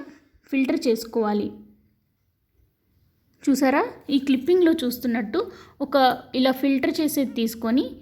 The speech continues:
ఆ పాలని వేసుకొని మనం వడకట్టుకోవాలి.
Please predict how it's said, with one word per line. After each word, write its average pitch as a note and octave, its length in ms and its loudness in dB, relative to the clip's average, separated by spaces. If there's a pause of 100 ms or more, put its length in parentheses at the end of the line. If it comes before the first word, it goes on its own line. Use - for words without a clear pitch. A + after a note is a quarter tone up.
(880)
ఆ C#4+ 60 4
పాలని A#3+ 500 4
వేసుకొని C4 720 0 (300)
మనం C4+ 340 2
వడకట్టుకోవాలి. A3+ 840 0